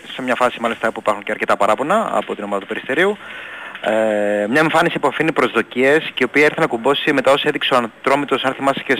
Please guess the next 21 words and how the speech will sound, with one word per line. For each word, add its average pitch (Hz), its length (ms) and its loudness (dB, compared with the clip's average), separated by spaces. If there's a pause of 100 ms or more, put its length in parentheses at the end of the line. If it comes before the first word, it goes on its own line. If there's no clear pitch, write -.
στο 113 340 4
δεύτερο 127 440 2
ημίχρονο 95 640 -2
του 110 80 -2
αγώνα 104 200 2
με 98 60 -4
τον 98 100 -6
Πανετολικό. 98 640 2
Στο - 140 -4
πρώτο 117 180 -2
δεν 123 140 4
ήταν 110 140 2
καλός, 92 460 2
αλλά 110 240 4 (560)
από, 123 240 0 (1000)
σε 139 100 -2
αυτά 160 120 6
τα 151 80 6
τρία 151 160 2
ημίχρονα 143 320 0
ουσιαστικά 160 640 0